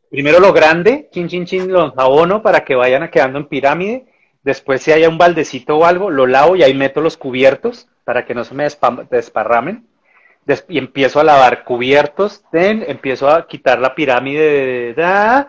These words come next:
y después lavo la, la, la poceta, pues, la,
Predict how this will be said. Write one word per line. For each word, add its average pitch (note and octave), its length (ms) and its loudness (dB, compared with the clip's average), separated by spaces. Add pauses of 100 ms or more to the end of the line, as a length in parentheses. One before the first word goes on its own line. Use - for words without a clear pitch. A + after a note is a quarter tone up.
(340)
y C3+ 80 -2
después C3 320 -4
lavo C3 420 4 (200)
la, A#2 380 0
la, A2 300 -6
la G2+ 420 -10
poceta, A2 520 -4
pues, F#2+ 260 -12
la, F#2 160 -14